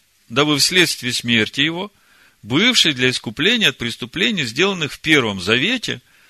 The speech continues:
призванные к вечному наследию, получили обетованное. Смотрите, ходатай Нового Завета, а искупает от преступлений, сделанных в Первом Завете.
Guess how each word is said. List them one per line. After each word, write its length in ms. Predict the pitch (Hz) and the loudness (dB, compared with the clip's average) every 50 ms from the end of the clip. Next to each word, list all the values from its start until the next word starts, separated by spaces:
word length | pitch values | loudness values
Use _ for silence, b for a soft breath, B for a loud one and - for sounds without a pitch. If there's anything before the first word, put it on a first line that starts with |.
| b b b b b b _ | b b b b b b _
призванные 560 | - 170 226 240 208 170 165 147 135 127 117 | 0 2 2 2 2 2 0 0 0 0 -2
к 80 | - 139 | -2 2
вечному 440 | 160 160 147 - - 123 120 120 | 2 2 2 2 -2 -4 -6 -6
наследию, 480 | 120 131 139 - - 254 254 208 170 131 | -6 -6 -6 -4 -2 -2 -2 -2 -4 -6
получили 560 | - 123 123 127 135 135 - - 226 220 202 | -4 -4 -4 -2 0 0 0 0 0 0 -2
обетованное. 720 | - - 151 143 147 156 - - 147 127 104 92 85 82 - _ _ _ _ _ _ _ | -2 -4 -4 -4 -4 -4 -2 -2 -2 0 -2 -4 -6 -10 -16 _ _ _ _ _ _ _
Смотрите, 500 | - - - 156 165 160 165 135 - 110 | -16 -6 -4 -4 0 2 2 2 0 -2
ходатай 480 | - - 156 160 170 156 143 - 131 143 | -2 -2 0 2 2 2 2 2 0 0
Нового 380 | 180 254 277 247 190 143 123 | 0 0 0 2 2 2 0
Завета, 440 | 113 117 120 113 104 95 - - - _ _ _ b b b b b b b b b b | 0 0 -2 -2 -2 -4 -6 -12 -20 _ _ _ b b b b b b b b b b
а 140 | 127 123 143 | 0 2 2
искупает 540 | 143 - - 180 175 254 269 254 226 - 170 | 2 0 -4 -4 0 4 4 4 4 2 -2
от 120 | 147 - | -6 -6
преступлений, 680 | - 151 143 - - 147 - 214 226 240 208 165 143 | -6 -6 -6 -6 -8 -10 -6 -4 -4 -2 -2 -4 -6
сделанных 480 | 131 135 170 202 214 196 175 156 - - | -4 -2 -2 0 0 0 -2 -6 -6 -8
в 60 | - | -8
Первом 400 | _ 170 185 196 175 165 139 120 | _ 2 2 4 4 4 2 0
Завете. 400 | 104 107 95 85 76 - - - | -2 -4 -4 -4 -8 -12 -18 -20